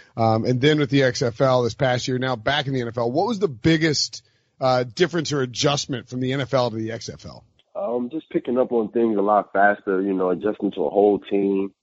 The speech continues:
Speaker 2: um, as quick as we did. And, uh, you know, the practice times is different. And, uh, it was just, it was just different. It was different. Definitely been, uh, in the X F L, you know, we, we did a lot of things different due to, uh, the way the league was ran. And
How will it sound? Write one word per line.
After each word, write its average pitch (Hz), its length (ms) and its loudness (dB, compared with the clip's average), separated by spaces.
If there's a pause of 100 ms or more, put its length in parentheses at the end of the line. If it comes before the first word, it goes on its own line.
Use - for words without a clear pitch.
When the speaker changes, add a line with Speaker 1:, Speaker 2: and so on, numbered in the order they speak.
(140)
Speaker 2:
um, 95 440 2
as 98 120 -2 (100)
quick 98 160 2
as 98 100 0
we 98 140 0
did. 92 420 2
And, 90 220 0
uh, 85 320 4 (560)
you 120 80 -4
know, 117 120 4
the 107 60 4
practice 107 460 0
times 107 300 0
is 104 160 -6
different. 95 480 -2 (100)
And, 87 200 -2
uh, 87 340 2
it 107 180 0
was 151 180 2
just, 139 200 -8
it 127 100 2
was 131 180 0
just 117 200 -2
different. 120 420 0
It - 60 -2
was 107 180 -2
different. 101 420 -2
Definitely 107 300 -4
been, 95 320 0
uh, 90 280 4 (200)
in 95 60 -2
the 92 80 2
X 104 180 2
F 90 220 2
L, 90 120 2
you 90 120 -2
know, 87 140 -2
we, 90 340 -4
we 92 80 -2
did 90 200 -2
a 85 60 0
lot 90 220 4
of - 80 -6
things 92 320 0
different 85 400 -2 (640)
due 98 160 0
to, - 160 -2
uh, 78 420 4 (220)
the 82 80 0
way 87 180 2
the 78 80 0
league 90 240 0
was 87 180 -4
ran. 90 460 0
And 73 320 -2